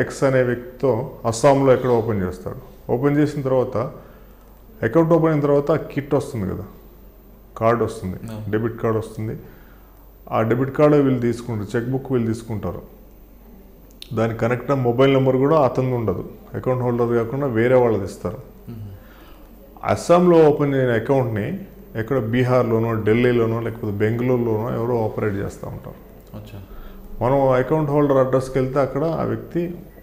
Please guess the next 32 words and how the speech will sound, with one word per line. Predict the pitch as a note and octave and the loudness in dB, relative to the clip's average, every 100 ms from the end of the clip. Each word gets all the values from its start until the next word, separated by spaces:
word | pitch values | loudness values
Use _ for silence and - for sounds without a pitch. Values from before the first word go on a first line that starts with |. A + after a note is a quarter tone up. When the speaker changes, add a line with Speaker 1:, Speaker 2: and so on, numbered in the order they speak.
| - | -10
Speaker 1:
ఉండడు. | G2+ F#2+ F2+ - - - - | -8 -6 -8 -16 -20 -20 -20
కొన్నిసార్లు | - C3 - D3 D3 | -4 -4 2 2 2
ఫేక్ | D3 C#3 D3 | 0 0 2
అడ్రస్ | C#3+ C3+ C3 - | 0 0 -4 -4
పెట్టి | B2 | -4
కూడా | A#2+ C#3 D#3 - - | -2 -2 -2 -6 -12
అకౌంట్స్ | A#2 A#2+ A2 | -10 -8 -6
ఓపెన్ | A2+ G#2+ G#2 | -8 -6 -8
చేస్తూ | G#2 - - | -10 -10 -10
ఉంటారు. | G2+ - | -10 -12
తాత్కాలికంగా | - - B2+ - C#3+ C3+ C3 | 0 2 2 2 2 2 -2
ఒక | A#2 A2+ | -2 -2
ఇంట్లో | A#2 B2 C3+ | -4 -2 -4
కిరాయికి | C3+ B2 B2 B2 | 0 0 0 -2
ఉండి | A#2 C#3 D3 - - A#2+ | -4 -4 -4 -8 -16 -14
Speaker 2:
మ్మ్. | A#2+ A2 - - - - - - - - | -14 -14 -20 -20 -20 -20 -20 -20 -14 -4
Speaker 1:
ఆ | |
ఇంటి | A2 A#2+ | -4 2
అడ్రస్ | C#3 B2+ A2+ | 2 2 -2
పెడతారు. | A#2 G2+ - - - - - - - - - - | -4 -4 -6 -10 -14 -18 -20 -20 -20 -20 -20 -2
Recently | B2 D3 D#3+ D3+ D3+ | 0 2 0 -2 -2
మేము | B2 B2+ C3+ C3 B2+ A#2 | 0 2 2 2 0 0
గతంలో | A#2+ C#3 C#3 C3+ B2+ A#2 A2 G#2 | -2 0 2 4 4 4 0 -2
ఒక | G2 | -6
కేసులో | G#2 - B2 B2 B2 | -6 -2 -2 -2 -2
పరిశీలించాం. | A2 G#2+ A#2 G#2+ G2+ F#2+ | -2 -2 -6 -6 -4 -4
ఏంటంటే | F#2+ F#2+ F#2+ D#3 E3+ - - - | -2 -6 -6 -10 -10 -18 -14 -12
ఇక్కడ | - C3 B2+ B2 A#2 A2 G#2 A2 - | -2 2 4 4 2 -2 -4 -10 -4
సరోజినీ | A#2 C3+ D3+ D#3 | 2 4 4 4
దేవి | C#3+ C3+ | 2 4
హాస్పిటల్ | B2+ B2 - A#2 - | 4 2 -6 -8 -8
పక్కన | A2+ - A#2 | -8 -2 -4